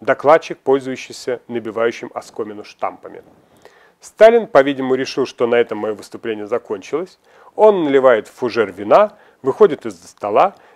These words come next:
делает два шага в мою сторону и подает мне фужер. Пригубив, я ставлю бокал и продолжаю номер.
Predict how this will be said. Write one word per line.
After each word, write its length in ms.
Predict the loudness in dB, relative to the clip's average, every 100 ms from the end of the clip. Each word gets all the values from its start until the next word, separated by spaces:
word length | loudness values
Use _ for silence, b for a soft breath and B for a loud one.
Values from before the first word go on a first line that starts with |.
| _
делает 360 | 4 6 6 4
два 180 | -4
шага 260 | 0 0 -2
в 60 | -6
мою 160 | -10
сторону 500 | -6 -2 0 -2 -8 -10
и 120 | -6
подает 480 | -2 0 0 -2 -4
мне 140 | -8
фужер. 420 | -8 -12 -12 -12 _ _ b b b
Пригубив, 520 | -6 -4 -4 -6 -6 0
я 100 | 0
ставлю 340 | 2 0 2
бокал 400 | 0 2 2 0
и 120 | -4
продолжаю 560 | -6 0 0 2 0 0
номер. 320 | -4 -10